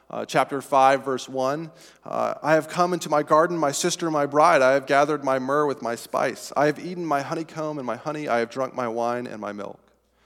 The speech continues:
Friends, eat, friends, and drink. Drink your fill of love. Solomon uses wine as an illustration for love, not because wine is a bad thing, but because wine is a good thing, because it's a sweet thing.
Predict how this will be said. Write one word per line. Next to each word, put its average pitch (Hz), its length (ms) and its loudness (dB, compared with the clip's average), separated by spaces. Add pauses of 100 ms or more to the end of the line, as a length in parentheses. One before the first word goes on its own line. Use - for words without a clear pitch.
(440)
Friends, 107 460 -10
eat, 165 320 -6 (120)
friends, 123 440 -8
and 117 100 -10
drink. 117 440 -8 (240)
Drink 131 240 -10
your 120 80 -6
fill 104 400 -6
of 101 240 -16
love. - 340 -12 (1400)
Solomon 185 440 4
uses 170 420 0
wine 160 340 0
as 143 100 -4
an 143 80 -8
illustration 151 480 -4
for 139 80 -10
love, 143 340 0 (380)
not 160 120 -2
because 160 280 -4
wine 147 220 0
is 131 80 -4
a 123 40 -6
bad 127 320 -4
thing, 117 220 -6
but 117 120 -8
because - 280 -16
wine 127 180 -8
is 127 100 -12
a 123 60 -10
good 120 300 -12
thing, 67 260 -12 (960)
because 135 220 -10
it's 127 140 -8
a 113 80 -4
sweet 147 500 -6
thing. 76 260 -10